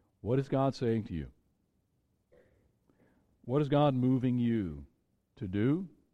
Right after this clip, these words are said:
to be? What is he saying to you this morning?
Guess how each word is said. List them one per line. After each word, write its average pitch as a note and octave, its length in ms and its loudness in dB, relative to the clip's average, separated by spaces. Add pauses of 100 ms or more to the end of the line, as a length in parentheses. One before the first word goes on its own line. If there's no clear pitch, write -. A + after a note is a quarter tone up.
(1700)
to G2 80 -10
be? C#3+ 460 0 (2750)
What A#2 160 -4
is C3 100 -2
he C3 280 -2 (120)
saying G#2 640 -2
to G#2+ 60 -10
you G2+ 400 -4
this - 180 -14
morning? C#2+ 320 -12